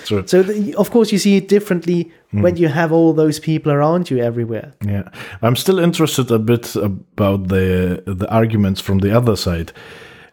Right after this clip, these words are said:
Speaker 1: I guess you know some of those arguments because you've been living there and heard mo-, more than, than we hear outside.
Speaker 2: I guess, unfortunately, yes.
Speaker 1: Mm-hmm.
Speaker 2: Um, I only have one closer friend who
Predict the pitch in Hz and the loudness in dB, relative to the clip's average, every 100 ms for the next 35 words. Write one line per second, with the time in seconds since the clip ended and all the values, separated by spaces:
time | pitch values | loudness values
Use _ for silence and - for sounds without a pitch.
0 | - 113 131 131 120 123 123 156 151 - | -4 0 0 0 2 4 4 4 2 0
1 | 123 143 135 135 131 123 120 127 127 131 | 2 2 2 2 2 2 0 2 2 0
2 | - 98 107 95 - 98 95 - - 92 | -4 -4 -4 -4 -6 -8 -8 -10 -8 -6
3 | 95 98 101 104 98 95 92 - - 90 | -4 -4 -2 -2 -2 -4 -6 -16 -10 -2
4 | 107 113 - - 104 104 113 110 107 107 | -2 -2 -6 -4 0 0 0 0 0 2
5 | 117 135 117 110 107 107 101 101 104 107 | 4 4 2 2 0 0 0 0 0 0
6 | 101 101 104 101 104 95 95 110 123 _ | -2 -4 -4 -8 -12 -8 -4 -4 -6 _
7 | - - - - _ _ - 170 170 202 | -20 -20 -20 -20 _ _ -6 -4 -2 -2
8 | 185 156 165 160 160 135 123 147 120 - | -2 -4 -2 -2 -2 -6 -4 -4 -6 -8
9 | 110 104 107 120 _ _ 165 170 170 - | -2 0 0 -2 _ _ -4 -4 -6 -12
10 | _ _ _ _ 196 214 240 214 208 196 | _ _ _ _ 4 4 4 4 4 2
11 | - 175 180 180 175 - 180 175 175 175 | 0 0 0 -2 -6 0 2 2 0 -2
12 | 175 170 180 - 165 165 160 156 | -2 -2 -6 -6 -2 0 0 -2